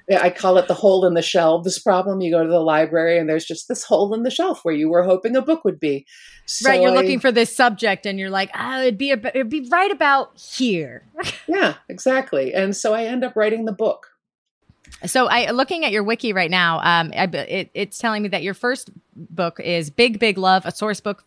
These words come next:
Speaker 2: on sex for people of size and those who love them.
Speaker 1: Yes.
Speaker 2: Oh, I
Speaker 1: Twenty-two
Speaker 2: love
Speaker 1: years
Speaker 2: that.
Speaker 1: ago.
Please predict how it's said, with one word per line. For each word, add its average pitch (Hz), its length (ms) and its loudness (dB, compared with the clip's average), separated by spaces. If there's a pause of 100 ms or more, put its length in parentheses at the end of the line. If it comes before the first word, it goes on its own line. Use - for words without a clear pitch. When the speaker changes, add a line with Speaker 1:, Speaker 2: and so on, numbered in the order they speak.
(140)
Speaker 2:
on 175 220 2
sex 226 360 0
for 196 100 -6
people 214 320 -8
of 160 140 -4
size 202 440 0
and 165 200 -8
those 196 280 -4
who 208 120 -8
love 165 300 -6
them. 151 300 -14 (120)
Speaker 1:
Yes. - 600 -8 (460)
Speaker 2:
Oh, 170 80 2
I - 20 6 (160)
Speaker 1:
Twenty-two 156 140 -2
Speaker 2:
love - 140 4
Speaker 1:
years 381 220 4
Speaker 2:
that. 370 100 2
Speaker 1:
ago. 131 280 2